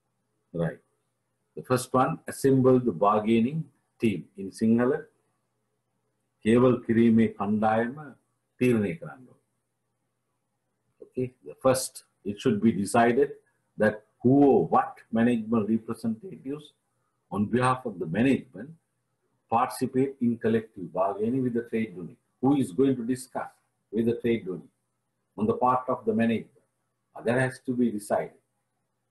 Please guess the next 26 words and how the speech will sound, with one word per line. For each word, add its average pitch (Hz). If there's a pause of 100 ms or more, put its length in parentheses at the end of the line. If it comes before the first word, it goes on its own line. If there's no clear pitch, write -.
(320)
Generally, 127
the 113
human 143
resource 139
manager 95 (420)
takes 135
the 117
leadership 127 (120)
of 117
the 214
team. - (1800)
Takes 110
the 107
leadership 110
of 92
the 95 (300)
team 151 (320)
because -
human 123
resource 117
manager 113
is 107
the 90
manager 123
who 107
has -